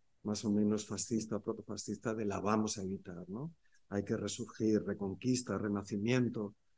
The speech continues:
refundación, ¿no? Podríamos plantear hasta qué punto sí que hay una diferencia entre los... No sé, no he leído el libro de Miguel Urbán, que está con esa, los neotrumpismos,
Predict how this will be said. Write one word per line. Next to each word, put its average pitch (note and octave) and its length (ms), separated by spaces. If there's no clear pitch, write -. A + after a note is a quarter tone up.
refundación, G#2+ 920
¿no? D#3+ 200
Podríamos A#2+ 480
plantear B2+ 460
hasta C#3+ 240
qué A#2 120
punto A#2 440
sí A2 220
que A2 80
hay G#2+ 80
una G#2 180
diferencia G#2 920
entre G2+ 600
los... - 380
No G#2+ 100
sé, - 260
no G2+ 140
he G2+ 40
leído G#2 300
el G2+ 60
libro G#2 260
de G#2 60
Miguel G2+ 280
Urbán, A2+ 440
que A2+ 60
está G#2 340
con G#2 220
esa, G2+ 240
los A#2+ 220
neotrumpismos, B2 1080